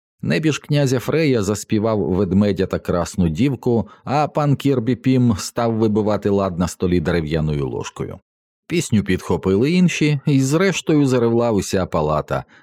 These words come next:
Бурий, чорний, волохатий, жив ведмідь побіля хати.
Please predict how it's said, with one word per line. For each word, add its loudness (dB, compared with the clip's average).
Бурий, 0
чорний, 0
волохатий, 0
жив 0
ведмідь 0
побіля -2
хати. -14